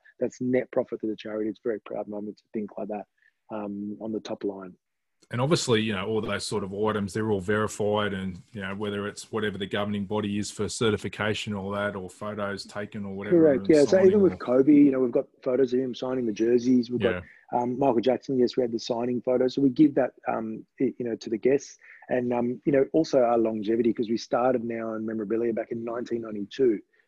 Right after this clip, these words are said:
Speaker 1: So we've been around for a long, long time. So people know that, you know, we've, we've, we've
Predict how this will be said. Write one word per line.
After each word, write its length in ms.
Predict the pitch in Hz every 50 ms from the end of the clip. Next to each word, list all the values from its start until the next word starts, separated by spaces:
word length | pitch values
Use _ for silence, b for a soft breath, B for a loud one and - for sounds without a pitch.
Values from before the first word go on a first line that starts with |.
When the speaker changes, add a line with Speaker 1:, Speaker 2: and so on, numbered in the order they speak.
| _ _
Speaker 1:
So 100 | - 123
we've 100 | 117 110
been 180 | 120 120 117
around 360 | 117 120 127 131 135 143 139 -
for 80 | 135
a 40 | 123
long, 280 | 117 120 120 123 120 113
long 200 | 107 104 107 104
time. 380 | - 117 113 113 107 107 107
So 240 | - - 117 113 110 B B B B B -
people 160 | 143 135 139
know 200 | 131 127 123 123 120
that, 160 | 117 104 - - _
you 80 | - 131
know, 80 | 117
we've, 180 | 107 113 104 - _
we've, 220 | - 127 110 113 _ _ -
we've 200 | 127 117 98